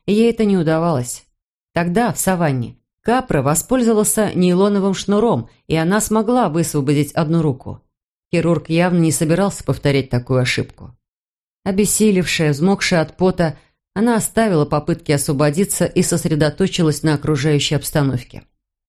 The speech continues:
Над её кроватью висела одинокая электрическая лампочка. Сырой воздух и запах земли подсказали ей, что она находится в подвале. Повернув голову, она смогла различить каменную кладку фундамента.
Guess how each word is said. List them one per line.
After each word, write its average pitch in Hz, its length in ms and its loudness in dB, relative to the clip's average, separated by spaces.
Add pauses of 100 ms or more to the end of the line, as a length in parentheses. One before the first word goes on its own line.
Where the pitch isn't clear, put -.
(280)
Над 180 160 0
её 220 160 4
кроватью 208 480 0
висела 180 360 0
одинокая 180 460 0
электрическая 170 600 0
лампочка. 127 720 -2 (340)
Сырой 175 360 0
воздух 165 500 0
и 175 60 2
запах 160 340 0
земли 170 320 2
подсказали 175 580 0
ей, 175 180 2
что 165 240 -4
она 165 140 2
находится 147 540 0
в - 40 -8
подвале. 117 540 -2 (640)
Повернув 185 460 0
голову, 233 460 2
она 175 240 0
смогла 180 420 0
различить 180 480 0
каменную 180 440 2
кладку 175 360 -2
фундамента. 127 840 0